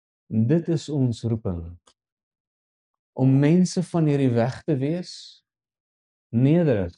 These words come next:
oor ons eie vermoë en tekortkominge, oor ons eie stikkindheid en simpel goedjies wat ons doen. En om so te wandel in die weg en so te verteenwoordig dat ek ook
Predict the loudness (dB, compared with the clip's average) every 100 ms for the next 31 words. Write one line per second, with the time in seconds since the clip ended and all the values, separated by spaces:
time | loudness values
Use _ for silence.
0 | _ _ _ _ _ _ _ _ _ _
1 | -8 -4 -4 -2 -2 -2 -4 -2 0 0
2 | -2 -6 -2 -2 -2 -4 -6 -6 -8 -12
3 | -16 _ _ _ _ _ _ -10 -6 -6
4 | -2 -2 -4 -4 -2 -2 -2 -2 -2 -4
5 | -4 -2 -2 0 -2 -2 -2 -2 -4 -4
6 | -4 -4 -4 -4 -8 _ _ _ _ _
7 | _ _ _ _ 0 2 2 2 4 8
8 | 8 8 6 8 6 6 6 4 4 0
9 | -2 -4 -4 -4 -4 -6 -6 -8 -2 -2
10 | -2 -2 2 2 2 -2 -4 -10 _ _
11 | _ _ _ _ _ _ _ _ _ _
12 | _ _ _ _ _ _ _ _ _ _
13 | _ _ _ _ _ -6 -4 -4 -4 -4
14 | -4